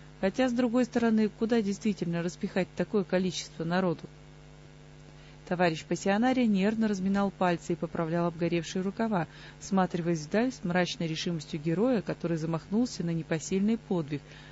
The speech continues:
но не желает отступать. Не стоило всё-таки поддаваться на его уговоры, не доведёт его до добра этот сушёный гриб. Такое настроение хорошо для воина ближнего боя, а не для мага.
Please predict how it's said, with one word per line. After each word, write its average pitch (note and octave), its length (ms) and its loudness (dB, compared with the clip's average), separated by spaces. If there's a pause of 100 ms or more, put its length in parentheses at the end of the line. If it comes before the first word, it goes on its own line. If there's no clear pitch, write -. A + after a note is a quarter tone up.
(140)
но F#3 160 4
не C4 160 6
желает A3+ 480 4
отступать. - 640 -6 (920)
Не A#3+ 100 4
стоило C4 340 4
всё-таки - 380 -2
поддаваться F3+ 560 2
на F3 160 0
его E3 300 -2
уговоры, D#3+ 600 0 (120)
не G3+ 140 0
доведёт A#3 440 0
его D#3+ 160 -2
до D#3+ 140 0
добра E3+ 260 4
этот D#3+ 240 -2
сушёный E3+ 500 -2
гриб. D#3 300 -2 (640)
Такое F#3+ 260 2
настроение G#3+ 600 2
хорошо G#3 340 0
для A3+ 180 2
воина A#3 300 2
ближнего G3+ 480 2
боя, D#3+ 340 0
а F3 140 -2
не F3+ 140 0
для G3+ 200 2
мага. E3+ 440 0